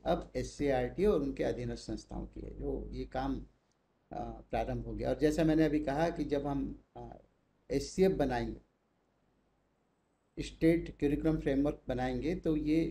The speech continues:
अ, उसमें एक फ्रेमवर्क हमको, अ, एडल्ट एजुकेशन पर भी बनाना है, एई पर भी बनाना है। और जिस तरह से, अ, जो एससीएफ़ बनने के पूर्व डीसीएफ़ बन-, अ, बनता है,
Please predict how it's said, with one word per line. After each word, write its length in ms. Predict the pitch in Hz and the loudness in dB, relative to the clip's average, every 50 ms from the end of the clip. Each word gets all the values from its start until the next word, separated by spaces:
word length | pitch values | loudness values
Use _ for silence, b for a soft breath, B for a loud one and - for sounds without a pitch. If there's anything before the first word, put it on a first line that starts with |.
| - - | -4 -6
अ, 280 | - 110 117 - - - | -4 -4 -4 -6 -6 -8
उसमें 440 | - 135 - - 156 170 175 175 - | -10 -10 -4 0 2 2 2 2 2
एक 280 | - 156 170 175 - - | 2 2 2 2 0 0
फ्रेमवर्क 480 | - 151 151 151 151 156 165 160 - 147 | 0 2 4 6 6 6 4 2 0 -4
हमको, 480 | 131 135 135 - 175 214 277 - - - _ _ _ _ _ _ _ _ _ _ _ - - | -6 -6 -4 -2 -2 -2 -2 -4 -6 -12 _ _ _ _ _ _ _ _ _ _ _ -18 -16
अ, 140 | - - - - - - _ - - | -14 -14 -14 -16 -20 -20 _ -2 2
एडल्ट 320 | 147 147 180 190 190 180 | 4 6 6 6 8 6
एजुकेशन 460 | 165 156 165 151 - 147 - - 143 | 6 4 4 2 -2 -2 -2 -2 -4
पर 200 | 131 - 127 120 | -4 -4 -6 -6
भी 120 | - 117 117 | -6 -6 -8
बनाना 300 | - - - - - - | -8 -8 -8 -8 -8 -8
है, 100 | - - | -4 2
एई 220 | 147 156 165 180 170 | 6 8 8 8 8
पर 160 | 165 151 - | 6 4 4
भी 140 | - 117 107 | 2 -2 -6
बनाना 180 | - - - | -8 -10 -12
है। 100 | - - _ _ _ _ _ _ _ _ _ _ _ _ _ _ _ _ _ _ - | -14 -16 _ _ _ _ _ _ _ _ _ _ _ _ _ _ _ _ _ _ 0
और 260 | - 147 160 151 147 | 2 4 4 4 2
जिस 200 | 143 143 143 - | 0 -2 0 2
तरह 160 | 170 165 180 | 4 4 4
से, 320 | 175 - 180 170 170 170 170 | 4 4 4 4 4 4 2
अ, 140 | - - - 131 127 123 123 120 123 123 123 127 | 0 -2 -2 -2 -2 0 -2 -2 -4 -4 -6 -6
जो 360 | 131 135 135 131 - - - _ _ _ _ _ _ _ _ _ _ _ - | -8 -8 -8 -8 -12 -14 -18 _ _ _ _ _ _ _ _ _ _ _ 0
एससीएफ़ 460 | 139 143 143 - - - 190 196 190 | 2 2 2 2 2 4 4 4 6
बनने 380 | 160 151 156 151 156 160 170 170 | 6 6 6 6 8 8 6 6
के 180 | 170 170 180 175 | 4 2 0 0
पूर्व 380 | - - 160 160 165 175 180 | 0 0 0 2 2 2 2
डीसीएफ़ 540 | 165 127 135 135 135 - - 185 180 175 175 | 0 2 0 0 0 0 2 4 4 4 4
बन-, 240 | - - - - - | 0 -6 -8 -6 -6
अ, 120 | - 131 | -4 -4
बनता 460 | 123 120 - - 123 117 113 - 123 | -2 -4 -4 -6 -6 -6 -4 -4 -2
है, 280 | 110 101 - - - _ | -4 -4 -6 -10 -18 _